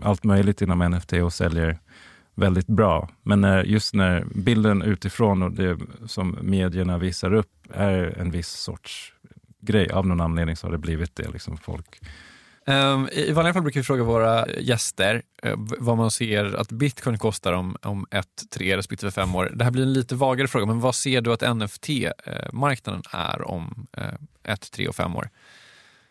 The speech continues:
Speaker 1: Jag tror att det var, jag hörde någon statistik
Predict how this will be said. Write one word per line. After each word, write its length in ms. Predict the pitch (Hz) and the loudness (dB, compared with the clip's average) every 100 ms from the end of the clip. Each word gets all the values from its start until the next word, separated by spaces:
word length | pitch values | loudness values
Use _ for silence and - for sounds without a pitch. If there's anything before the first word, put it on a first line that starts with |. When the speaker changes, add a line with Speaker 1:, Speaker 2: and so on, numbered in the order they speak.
| _ _ - | _ _ -2
Speaker 1:
Jag 120 | 127 | -2
tror 240 | - 143 127 | 2 4 4
att 160 | 110 | 2
det 100 | 110 | 0
var, 460 | 110 107 104 98 98 | 2 4 2 -2 -4
jag 120 | 107 | -2
hörde 280 | 104 107 104 | 2 2 4
någon 160 | 101 101 | 4 2
statistik 760 | - - 104 - 98 92 - | 0 -2 -4 0 0 -2 -6